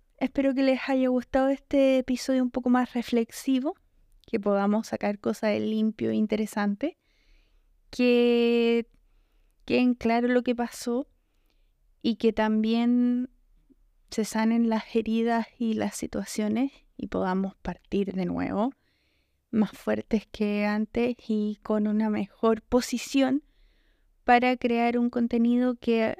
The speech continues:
ayude, que aporte y que no sea una toxicidad permanente.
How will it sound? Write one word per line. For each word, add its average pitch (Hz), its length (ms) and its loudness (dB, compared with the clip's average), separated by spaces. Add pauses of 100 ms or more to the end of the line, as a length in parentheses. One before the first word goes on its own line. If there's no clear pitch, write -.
(140)
ayude, 277 640 0 (680)
que 233 100 2
aporte 269 800 -2
y 254 200 -6
que 269 180 0
no 269 140 4
sea 220 640 -4 (880)
una 233 240 2
toxicidad 214 680 -4
permanente. 190 480 -6